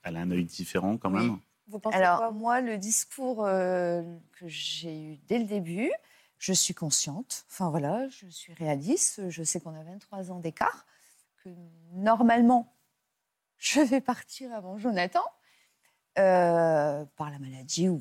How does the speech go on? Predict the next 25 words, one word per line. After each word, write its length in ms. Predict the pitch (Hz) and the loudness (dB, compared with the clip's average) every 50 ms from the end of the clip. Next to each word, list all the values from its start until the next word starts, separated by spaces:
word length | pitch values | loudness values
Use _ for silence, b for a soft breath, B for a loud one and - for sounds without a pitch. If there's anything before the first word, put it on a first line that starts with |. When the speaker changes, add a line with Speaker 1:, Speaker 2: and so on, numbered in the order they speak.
| 123 139 | 4 4
Speaker 2:
autre, 220 | 165 196 185 - - | 4 4 2 -2 -18
enfin 220 | 151 - 156 143 | -18 -12 -10 -6
voilà. 340 | 139 139 135 160 208 381 - _ b b b b b b b b b b _ _ - | -4 -2 0 2 2 0 0 _ b b b b b b b b b b _ _ -6
Et 140 | - 185 170 | -2 -2 -2
en 60 | 170 | -2
fait, 400 | 165 - 254 269 269 262 - - | -4 -2 -4 -4 -4 -4 -14 -16
euh, 300 | 226 220 196 185 180 175 170 175 - - _ _ _ _ _ _ _ _ | -12 -10 -8 -8 -8 -10 -10 -14 -16 -20 _ _ _ _ _ _ _ _
je 160 | - - 202 | -10 -6 -6
lui 180 | 202 185 190 190 | -6 -4 -4 -6
ai 60 | 190 | -6
dit, « 160 | 175 220 311 320 | -4 -4 -2 0
Je 120 | - 233 | 0 0
t'offre 540 | 220 - - 262 277 294 - - - - 240 | 0 0 -2 -4 -2 -4 -6 -14 -10 -10 -10
dix 300 | 208 202 233 277 262 254 | -10 -10 -10 -8 -6 -4
ans 120 | 277 269 | -4 -2
de 60 | 254 233 | -2 -4
ma 140 | 208 202 | -4 -4
vie. » 220 | 214 185 190 185 _ _ _ _ _ _ _ _ _ _ _ _ _ _ _ _ _ _ _ _ _ _ _ _ _ _ _ _ | -6 -8 -8 -18 _ _ _ _ _ _ _ _ _ _ _ _ _ _ _ _ _ _ _ _ _ _ _ _ _ _ _ _
Speaker 3:
C'est-à-dire, 400 | - - - 240 220 202 214 185 | -12 0 2 4 4 6 4 4
vous 140 | 185 196 190 | 4 4 4
allez 160 | 208 214 254 | 4 4 4
jusqu'à 260 | 247 247 226 - - 226 | 2 0 -2 0 0 0
vos 260 | 208 208 220 214 220 | 4 6 6 6 6
soixante-trois 600 | - - 277 262 - 277 269 - - 254 233 185 | 4 2 0 0 0 -4 -6 0 0 0 2 2
ans. 120 | 170 185 | -2 -4